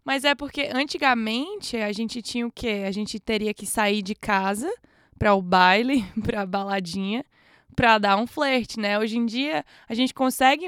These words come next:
achar mais as pessoas sem ter que tirar elas da zona de conforto, porque tem muita gente que não gosta de sair pra baladinha. Então, isso já ajuda muito, né? Você consegue ter um alcance de conhecer pessoas, mas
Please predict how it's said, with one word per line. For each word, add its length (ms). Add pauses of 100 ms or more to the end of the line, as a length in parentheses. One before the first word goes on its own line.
(100)
achar 520
mais 480 (240)
as 160
pessoas 400
sem 140
ter 120
que 60
tirar 380
elas 200
da 100
zona 200
de 100
conforto, 460
porque 120
tem 140
muita 300
gente 200
que 100
não 140
gosta 280
de 80
sair 240
pra 160
baladinha. 680 (440)
Então, 220
isso 220
já 180
ajuda 300
muito, 360
né? 140
Você 180
consegue 580 (320)
ter 160
um 160
alcance 540
de 160
conhecer 380
pessoas, 600
mas 300